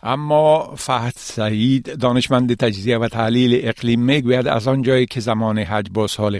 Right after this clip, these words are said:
قمری تعیین می‌شود، این مراسم اسلامی در دهه دو هزار و چهل با اوج تابستان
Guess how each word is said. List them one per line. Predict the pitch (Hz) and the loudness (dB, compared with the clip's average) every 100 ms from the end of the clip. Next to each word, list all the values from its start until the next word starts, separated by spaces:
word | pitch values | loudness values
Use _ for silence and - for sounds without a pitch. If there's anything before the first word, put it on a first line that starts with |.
| - | -6
قمری | 98 104 107 131 82 - - _ _ | -6 -4 -2 -2 -2 -10 -20 _ _
تعیین | 117 98 - 131 | -6 -6 -2 -2
می‌شود، | 120 - - 87 120 - - - - | -2 -4 -8 -4 -4 -4 -20 -20 -8
این | - 143 | -2 0
مراسم | 143 143 - 143 | 4 2 2 2
اسلامی | 143 - 135 123 131 | 2 2 2 4 4
در | 117 110 | 4 0
دهه | 107 90 120 120 117 123 123 127 151 | -2 -2 0 0 2 4 4 2 0
دو | 110 85 120 104 | -4 0 0 2
هزار | 110 92 110 104 | 0 0 -2 0
و | 101 | -4
چهل | - 127 123 | -4 -4 -2
با | 101 113 117 | 0 0 0
اوج | 123 135 131 123 131 | 0 0 2 0 0
تابستان | - 104 98 - - 98 95 | 0 -2 -2 -6 -6 -6 -6